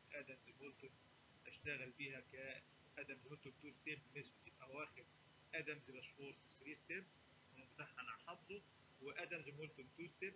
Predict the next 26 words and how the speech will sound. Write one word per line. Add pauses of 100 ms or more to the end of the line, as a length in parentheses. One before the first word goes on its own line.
القانون
بتاعها
انا
حافظه. (460)
آه،
اخد (120)
من (140)
ادمز
باش
فورس (140)
لادمز
مولتون
وابدا
اشتغل. (560)
طيب، (260)
يبقى
واي
نوت
دي
كان (120)
قيمه
معطاه، (220)
واي
واحد
واي
اتنين